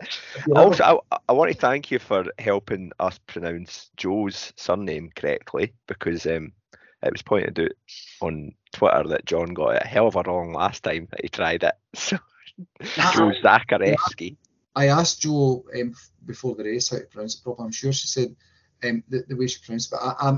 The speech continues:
Speaker 1: I might have butchered it a wee bit as well.
Speaker 2: Okay.
Speaker 1: Um, and with apologies to Joe if I have, because I was then up for twenty-four hours, so my brain's not in the best space.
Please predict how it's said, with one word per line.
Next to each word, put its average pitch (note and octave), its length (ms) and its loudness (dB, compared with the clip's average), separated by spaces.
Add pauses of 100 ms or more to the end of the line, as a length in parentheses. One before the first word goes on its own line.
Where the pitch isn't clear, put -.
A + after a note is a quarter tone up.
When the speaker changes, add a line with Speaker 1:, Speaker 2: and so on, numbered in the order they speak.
(140)
Speaker 1:
I - 20 2
might C3 180 4
have B2+ 200 -8
butchered A#2+ 340 -6
it A#2+ 100 -4
a A2+ 40 -10
wee A2+ 140 -6
bit A2 120 -10
as G2 140 -14
well. A2 380 -6
Speaker 2:
Okay. A2 280 -4
Speaker 1:
Um, A2 100 -8 (140)
and - 120 -2
with - 160 -6
apologies B2 480 -2
to A2+ 100 -8
Joe A2 240 -8
if - 320 -16
I G2+ 100 -16
have, A2+ 320 -4
because A#2+ 260 -8 (240)
I - 40 -8
was G#2 120 -6
then A#2 200 0
up - 140 -8
for A2 100 -18
twenty-four A#2 460 -8
hours, G#2+ 220 -2
so G#2 520 -4 (440)
my G#2+ 100 -4
brain's A2+ 320 0
not A#2 100 -4
in - 60 -12
the - 140 -8
best G2+ 180 -2
space. A#2 380 -4